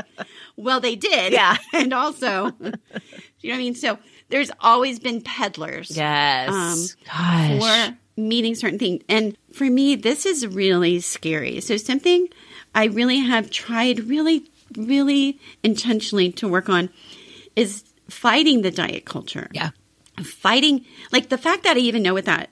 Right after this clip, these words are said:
Speaker 1: is <laughs> right now is a big step for me, because that is not something I knew was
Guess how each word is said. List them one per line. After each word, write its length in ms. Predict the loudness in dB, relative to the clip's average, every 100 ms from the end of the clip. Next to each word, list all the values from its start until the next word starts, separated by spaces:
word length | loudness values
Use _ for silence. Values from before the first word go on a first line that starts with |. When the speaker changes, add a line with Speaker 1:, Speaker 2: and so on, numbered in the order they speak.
| -4
Speaker 1:
is 400 | -2 -2 -6 -6 2 2
<laughs> 200 | 2 -2
right 120 | 0
now 160 | 0 -2 -6 -20 -20 -6 0
is 160 | 0
a 60 | 0
big 320 | 0 0 0
step 340 | -2 -2 -2
for 100 | -4
me, 300 | -6 -6 -10 _
because 260 | -10 -6 -2
that 180 | 0
is 160 | 0 -2
not 380 | 0 2 0 -2
something 460 | -6 -4 -2 -4 -6 _ _ _ -20 -14 -2
I 160 | 0
knew 240 | 2 0 0
was 280 | 0 -2